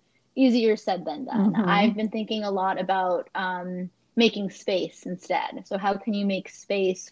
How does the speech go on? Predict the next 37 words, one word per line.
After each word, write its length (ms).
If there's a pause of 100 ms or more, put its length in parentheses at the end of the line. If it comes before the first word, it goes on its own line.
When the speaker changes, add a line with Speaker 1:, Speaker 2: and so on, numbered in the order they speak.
Speaker 1:
for 480 (380)
the 80
good 600
and 160
the 60
bad 600
and, 220
and 180
everywhere 440
in 160
between, 560
and, 140
and 220
that 280
being 420 (340)
perfect 600
to 100
you? 420 (400)
Um, 420
how 240
do 80
you 180
practice 500
letting 300
go? 280 (840)
Speaker 2:
How 100
do 120
I 120
practice 500
letting 240
go? 380
Um, 540 (140)
I 140
Speaker 1:
Mm-hmm. 120
Speaker 2:
practice 420
letting 260
go 580